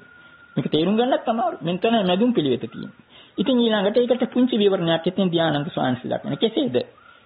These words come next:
ඒ ආහාරය උපකාර කරගෙන ආහාරයෙන් ඈතර වෙන්නේ, ආහාරය ප්‍රහාණය කරන්නේ. ඔන්න ඊළඟට කියනවා, මේ පින්නතුන් අහලා තියෙනවා, භික්ෂුන් වහන්සේලාට අනුදැනව අදාරලා තියෙනවා. ආහාර නොගෙන ඉන්න නෙවෙයි, ආහාර ගන්නව නම් ප්‍රත්‍යවේක්ෂා කරලා ගන්න. ඒක ඥාන සංවරය තුලින් ඒක භාවනාවකට හරියට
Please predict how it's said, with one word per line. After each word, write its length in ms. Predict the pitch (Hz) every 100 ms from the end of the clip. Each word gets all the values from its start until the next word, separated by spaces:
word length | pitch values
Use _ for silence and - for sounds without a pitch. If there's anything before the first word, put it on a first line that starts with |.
| -
ඒ 120 | 156
ආහාරය 400 | - 180 185 180
උපකාර 400 | 160 214 - 214
කරගෙන 340 | 202 208 202 202
ආහාරයෙන් 500 | 214 233 220 214 214
ඈතර 220 | 220 233
වෙන්නේ, 320 | 254 440 554
ආහාරය 340 | - 190 190 285 180 - -
ප්‍රහාණය 380 | - 190 208 240
කරන්නේ. 340 | 240 415 415 -
ඔන්න 180 | - 175
ඊළඟට 380 | 165 151 147 143
කියනවා, 300 | 143 143 208 -
මේ 240 | 151 143
පින්නතුන් 480 | 135 135 127 127 120
අහලා 200 | 123 120
තියෙනවා, 360 | 117 113 120 208
භික්ෂුන් 360 | 135 - 131
වහන්සේලාට 520 | 123 120 113 110 113 101 - - - -
අනුදැනව 420 | 139 139 131 131
අදාරලා 440 | 123 120 117 117 -
තියෙනවා. 420 | 120 123 139 277 - - -
ආහාර 420 | - 151 151 139 131
නොගෙන 300 | 139 185 185
ඉන්න 160 | 165
නෙවෙයි, 340 | 147 156 180 311 -
ආහාර 300 | 151 160 151
ගන්නව 380 | 143 170 190 135
නම් 200 | 131 214
ප්‍රත්‍යවේක්ෂා 680 | 240 180 180 233 147 - 113
කරලා 260 | 123 117 110
ගන්න. 220 | - -
ඒක 180 | 143 -
ඥාන 480 | 156 120 135 175 208
සංවරය 500 | 160 165 202 202 143
තුලින් 320 | 143 175 208
ඒක 140 | 147
භාවනාවකට 600 | 135 135 147 139 123 120
හරියට 300 | 139 - -